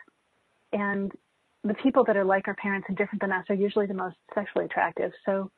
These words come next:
it's just two people across a crowded room that see each other, that they both have that, like, "Oh, you are the one for me."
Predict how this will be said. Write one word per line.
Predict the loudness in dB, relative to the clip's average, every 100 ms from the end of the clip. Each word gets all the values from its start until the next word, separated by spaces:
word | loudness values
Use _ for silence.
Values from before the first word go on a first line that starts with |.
| _ _ _ _ _ _ 2
it's | 4
just | 2 -4 -16 _ 0
two | 2
people | 4 4
across | 6 6 4
a | 4
crowded | 4 4 2
room | 2 4
that | 2 0 2
see | 2
each | 6
other, | 4 4 2 0
that | 0
they | 0
both | 0 0 0
have | 0 0 2
that, | 0 -2
like, | -2 6
"Oh, | 6 4 -2 -10 -12 2
you | 6
are | 6 6
the | 4
one | 4 2
for | 0 -4
me." | -2 -2 -2 -8